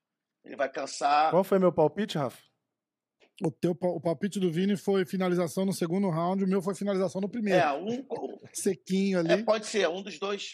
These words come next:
Speaker 1: pode ser que aconteça isso. Mas eu acho que
Speaker 3: É.
Speaker 1: ele vai, ele vai, o Grant é um cara, como são cinco rounds, ele não vai logo de, de, de cara. Ele vai cansar ele bem no primeiro e no segundo ele vai pra pegar.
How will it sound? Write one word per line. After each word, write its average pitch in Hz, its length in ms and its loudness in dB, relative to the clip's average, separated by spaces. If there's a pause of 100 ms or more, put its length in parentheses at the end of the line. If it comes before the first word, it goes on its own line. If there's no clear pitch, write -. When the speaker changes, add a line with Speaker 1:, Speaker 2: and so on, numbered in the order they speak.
Speaker 1:
pode 160 180 -10
ser 160 140 -12
que 175 80 -14
aconteça 151 480 -12 (420)
isso. 147 380 -10
Mas 143 160 -10
eu 160 100 -2
acho 165 160 -4
que 196 80 -6 (180)
Speaker 3:
É. 123 120 0
Speaker 1:
ele 113 140 -4
vai, 165 340 -4 (560)
ele 160 220 -8
vai, 147 640 -4 (320)
o 151 100 -20
Grant 185 260 -8
é 190 40 -6
um 165 80 -10
cara, 170 360 -4
como 165 180 -20
são 160 160 -12
cinco 131 280 -14
rounds, 147 240 -8
ele 156 60 -8
não 160 80 -8
vai 147 140 2
logo 143 200 -4
de, 127 320 -16
de, 110 180 -20
de - 140 -20
cara. 107 360 -8 (340)
Ele 135 140 -8
vai 143 180 2
cansar 160 540 -2
ele 151 140 -10
bem 156 140 -12
no 156 80 -14
primeiro 156 400 -14
e - 20 -12
no 180 60 -18
segundo 160 320 -18
ele 156 80 -12
vai 151 120 -8
pra - 120 -18
pegar. 107 320 -14